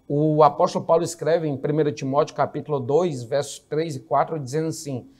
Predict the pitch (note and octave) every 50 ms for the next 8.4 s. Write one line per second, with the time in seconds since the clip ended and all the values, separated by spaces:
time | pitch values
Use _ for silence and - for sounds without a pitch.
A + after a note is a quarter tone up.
0 | _ _ _ _ - D3+ D3 D3 - D#3 C#3 B2 - - C#3 B2 A2+ B2+ C#3+ E3
1 | F#3 G3 F#3 D#3 C#3 C3 C3 C3+ B2 A2 C3 C#3+ D#3 D3 C3+ A#2+ B2+ C#3 C#3 C#3
2 | A#2+ C3 B2+ B2+ C3 C3 C3 C3 - - - - - - - - C#3+ C#3 B2 C3+
3 | A#2+ G#2 G#2 A#2 B2 G3+ D4+ - - - - _ _ _ _ _ _ _ _ _
4 | _ _ _ _ _ _ _ _ _ _ - G#3 B3 - - - - E3 D#3 E3+
5 | F#3+ F#3+ - - G3 G3+ - - - - - _ - - G#3 G#3 G#3+ A3+ G#3+ E3
6 | D3 D#3+ D#3 C3 - - - - - _ _ _ - F#3 F#3 F#3+ F#3+ D#3+ C3 C3+
7 | C3 - - - - F3 G3 F#3 E3 D3+ C3 A#2+ - - - - A3+ A3+ A#3+ B3+
8 | B3 - G3 G3 G3 - -